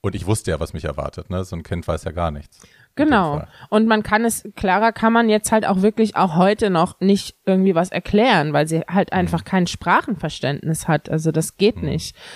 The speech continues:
Speaker 2: Es werden also auch in Zukunft solche Untersuchungen immer mit Vollnarkose sein. Das heißt, ich muss immer als Mutter abwägen,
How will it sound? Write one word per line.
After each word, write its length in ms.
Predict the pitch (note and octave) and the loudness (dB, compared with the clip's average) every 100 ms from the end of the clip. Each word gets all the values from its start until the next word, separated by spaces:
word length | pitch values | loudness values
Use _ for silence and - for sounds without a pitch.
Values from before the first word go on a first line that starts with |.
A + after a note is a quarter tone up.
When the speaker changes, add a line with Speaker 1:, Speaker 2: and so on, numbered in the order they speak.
| - - | -14 -8
Speaker 2:
Es 160 | E3+ | -2
werden 260 | F#3 G#3 G#3 | 2 2 2
also 300 | F3+ G3 F#3+ | 2 4 4
auch 160 | F3 D#3 | 2 2
in 120 | F3+ | -2
Zukunft 720 | - C4+ - G#3 F#3+ G#3+ - | 2 2 4 2 2 -2 -4
solche 460 | - E3+ G#3 - C#3 | 2 4 4 2 0
Untersuchungen 840 | F3 F3 D#3+ B3 F#3+ D#3+ F#3 G#3 _ _ - | 2 2 4 2 2 0 0 -4 _ _ 0
immer 560 | A#3 B3+ F#3 E3+ G3+ - | 4 4 4 2 0 0
mit 180 | G3 G3 | -2 0
Vollnarkose 720 | - A3 A3+ F#3+ E3 D#3 D3 | 2 2 2 -2 -2 -2 -2
sein. 400 | D#3 D3+ C#3+ D3+ | -2 0 0 0
Das 220 | D#3+ E3 | -2 0
heißt, 220 | F3+ F3+ - | 2 2 0
ich 160 | F#3 | 2
muss 180 | F#3+ F3+ | 2 2
immer 360 | - A#3 A#3 - | 2 2 4 2
als 200 | F#3 - | 0 -2
Mutter 300 | F3+ G#3 E3+ | 0 2 2
abwägen, 500 | G3 F#3+ F#3 F#3 | 2 0 0 0